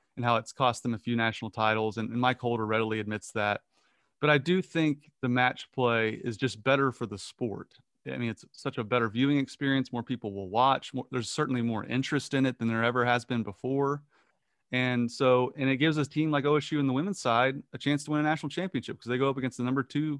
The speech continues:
seed, the defending national champion Duke. And Colby, they just, they just mollywopped them.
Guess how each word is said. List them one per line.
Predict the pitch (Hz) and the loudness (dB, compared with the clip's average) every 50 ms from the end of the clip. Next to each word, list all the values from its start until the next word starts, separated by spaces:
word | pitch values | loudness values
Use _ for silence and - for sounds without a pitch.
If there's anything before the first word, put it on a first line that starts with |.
| 139 _ _ | -10 _ _
seed, | - - - 156 151 127 117 120 120 | -10 -6 -4 -2 -2 -2 -2 -2 -4
the | 117 110 | -8 -10
defending | 104 107 104 - 127 127 123 | -12 -10 -6 -4 -2 -2 -2
national | 120 120 120 - 113 | -2 -2 -4 -6 -10
champion | 107 - 131 120 - 110 104 101 | -8 -6 -6 -6 -4 -4 -6 -4
Duke. | 95 120 147 160 139 - - _ _ _ _ _ _ _ _ _ _ _ _ _ _ _ - | 0 2 4 4 4 2 -2 _ _ _ _ _ _ _ _ _ _ _ _ _ _ _ -4
And | 135 - | -4 0
Colby, | - 160 196 240 214 160 110 | 4 4 4 6 6 4 4
they | 90 127 185 233 | 4 2 2 2
just, | 226 269 214 127 - - - _ _ _ _ _ _ _ _ _ _ _ _ _ _ _ | 4 2 2 2 0 -4 -10 _ _ _ _ _ _ _ _ _ _ _ _ _ _ _
they | 190 214 | 2 4
just | 262 226 127 | 4 4 4
mollywopped | 135 127 127 180 156 208 226 143 123 110 107 - _ | 4 6 6 6 6 6 6 6 4 2 2 -2 _
them. | 120 104 104 - | -6 -6 -6 -10